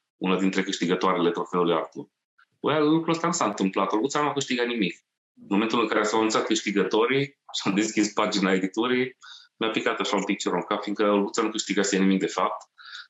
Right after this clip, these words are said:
dar întâmplarea a făcut ca cei de la editură să remarce totuși cartea și să zică că s-ar putea la un moment dat să o publice. Iar din momentul în care au întocmit manuscrisul, două mii paisprezece, până la publicare, două mii șaisprezece, au trecut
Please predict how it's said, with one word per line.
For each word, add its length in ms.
dar 680
întâmplarea 460
a 40
făcut 340
ca 240
cei 100
de 80
la 60
editură 360
să 280
remarce 540
totuși 320
cartea 280
și 140
să 120
zică 220
că 80
s-ar 380
putea 260
la 100
un 140
moment 140
dat 160
să 180
o 280
publice. 520
Iar 180
din 100
momentul 340
în 80
care 360
au 80
întocmit 360
manuscrisul, 840
două 160
mii 140
paisprezece, 680
până 160
la 100
publicare, 840
două 240
mii 100
șaisprezece, 280
au 60
trecut 380